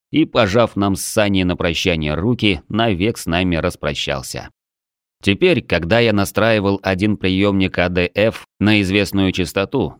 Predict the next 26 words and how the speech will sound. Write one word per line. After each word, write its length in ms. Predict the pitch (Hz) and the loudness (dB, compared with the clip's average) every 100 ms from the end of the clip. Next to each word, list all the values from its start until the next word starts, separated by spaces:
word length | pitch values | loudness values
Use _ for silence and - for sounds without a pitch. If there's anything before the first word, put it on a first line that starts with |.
| _ | _
то 240 | 101 107 | 0 2
вместе 400 | 92 107 107 - | 2 2 0 0
со 160 | 92 95 | 0 -2
стрелкой 400 | - 101 95 95 | 0 -2 0 0
радиокомпаса 960 | 92 90 92 90 110 98 82 - 65 - _ _ _ - | 0 0 0 0 0 -2 -2 -6 -10 -12 _ _ _ -2
у 80 | |
меня 260 | 107 131 156 | 2 2 2
яркая 520 | 123 127 123 120 113 | 4 2 2 2 2
синяя 420 | 98 123 117 113 | 2 2 2 2
линия 380 | 107 127 98 82 | 2 2 2 0
возникала 560 | 80 76 87 92 87 85 | -2 -2 -2 0 0 0
из 240 | - 85 | -2 -2
метки 280 | 90 82 - | -2 -2 -4
самолета, 640 | 78 85 85 78 67 60 - _ - | -6 -2 -2 -2 -6 -10 -14 _ -2
и 180 | 147 160 | 2 2
курс 420 | - 156 127 - | 0 0 0 -2
на 180 | 87 80 | -4 -2
радиомаяк 760 | 107 117 104 95 87 90 113 - | 0 0 2 2 2 2 0 -2
показывала. 720 | 82 78 73 71 67 60 - _ _ _ _ - | -4 -4 -8 -8 -10 -12 -16 _ _ _ _ -6
Другой 380 | 85 120 180 170 | 0 2 2 2
приемник 560 | 104 95 82 71 71 95 | 2 2 0 -2 -6 -2
я 180 | 147 | 0
на 100 | 147 | 0
другой 400 | 95 92 87 117 | 0 -2 0 2
маяк 380 | 113 104 101 92 | 2 2 2 0
настраивал, 760 | 95 90 - 90 85 80 80 | -2 -4 -2 0 0 -2 -4